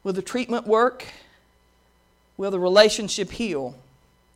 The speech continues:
Will the checking account return to or be able to sustain itself in the black? Will the companionship come? Will the addiction be conquered? Will the depression find its way to light?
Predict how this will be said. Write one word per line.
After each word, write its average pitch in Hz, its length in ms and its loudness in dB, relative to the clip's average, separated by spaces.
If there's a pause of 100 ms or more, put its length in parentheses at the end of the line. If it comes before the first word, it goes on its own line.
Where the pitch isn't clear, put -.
(920)
Will 214 80 0
the 226 80 4
checking 311 420 4
account 262 440 6
return 285 600 4
to 294 420 2
or 226 300 8
be 202 340 0
able 254 300 6
to 240 140 -6
sustain 269 580 2
itself 233 480 2
in 214 80 -6
the 208 80 0
black? 226 560 6 (1120)
Will 240 220 2
the 247 100 2
companionship 240 880 -4
come? 233 380 -4 (2250)
Will 190 120 -8
the 180 100 2
addiction 214 480 0
be 185 140 -2
conquered? 214 600 0
Will 190 160 -4
the 185 100 -6
depression 240 680 -8
find 202 380 -4
its 196 180 -8
way 185 280 -2
to 175 140 -14
light? 170 600 -4